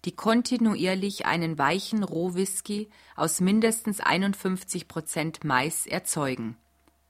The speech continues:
Alle verwenden die gleichen Holzfässer aus frischer amerikanischer Weißeiche,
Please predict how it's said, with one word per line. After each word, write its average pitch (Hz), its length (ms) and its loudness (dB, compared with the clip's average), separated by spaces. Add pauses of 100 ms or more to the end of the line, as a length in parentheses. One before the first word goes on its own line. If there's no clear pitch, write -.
(220)
Alle 240 320 8
verwenden 202 560 2
die 180 140 -2
gleichen 156 480 0
Holzfässer 226 920 0
aus - 220 -4
frischer 202 500 0
amerikanischer 147 800 -2
Weißeiche, 185 880 -2